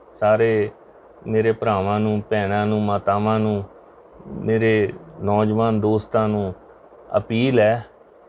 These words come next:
ਕਿ ਸਰਕਾਰ ਦਾ ਸਹਿਯੋਗ ਕਰੀਏ, ਰਲ ਕੇ ਇਸ ਮਹਾਮਾਰੀ ਦੇ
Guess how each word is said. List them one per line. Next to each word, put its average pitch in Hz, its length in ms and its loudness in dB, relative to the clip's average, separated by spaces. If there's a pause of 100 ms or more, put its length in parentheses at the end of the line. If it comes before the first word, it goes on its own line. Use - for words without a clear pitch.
(280)
ਕਿ 139 440 -4 (200)
ਸਰਕਾਰ 107 520 2
ਦਾ 117 160 0
ਸਹਿਯੋਗ 104 500 -2
ਕਰੀਏ, 110 400 -2
ਰਲ 107 220 4
ਕੇ 113 160 -4
ਇਸ 107 160 -6
ਮਹਾਮਾਰੀ 101 600 -4
ਦੇ 98 280 -4